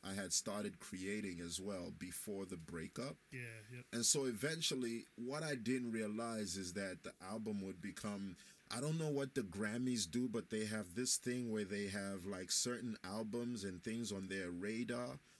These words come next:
Speaker 1: I can't explain it. They know better. But in the end, I ended up being invited to, um, not performed,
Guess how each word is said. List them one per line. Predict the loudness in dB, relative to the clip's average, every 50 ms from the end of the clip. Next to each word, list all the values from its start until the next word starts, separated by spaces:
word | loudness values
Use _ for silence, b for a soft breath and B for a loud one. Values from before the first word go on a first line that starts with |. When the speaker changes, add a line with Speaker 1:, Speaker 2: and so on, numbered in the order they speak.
| B B -6
Speaker 1:
I | -6 -4
can't | -2 -2 0 0 0 0
explain | 2 2 0 0 0 -2 0 0 0 0 0
it. | -2 -4 0
They | 0 0 2 2
know | 2 2 0 0
better. | -2 -2 -2 0 0 0 0 -2 -4 B B B B B B B B B B -12
But | -2 0 2 4 4
in | 4 4 4
the | 4 4 4 4
end, | 4 2 2 2
I | 2 2 2
ended | 2 2 2 2 2
up | 0 0 0 0
being | 0 0 2 2 0 0 -2 -4 -4
invited | -4 -2 2 2 2 2 2 0 0 -2 0 -2
to, | -2 -4 -4 -10 -12 -12 -8 -4
um, | -2 -2 -2 -2 -4 -6 -6
not | -6 -8 -8 -8 -8 -8
performed, | -4 -4 -2 -2 -4 -6 -6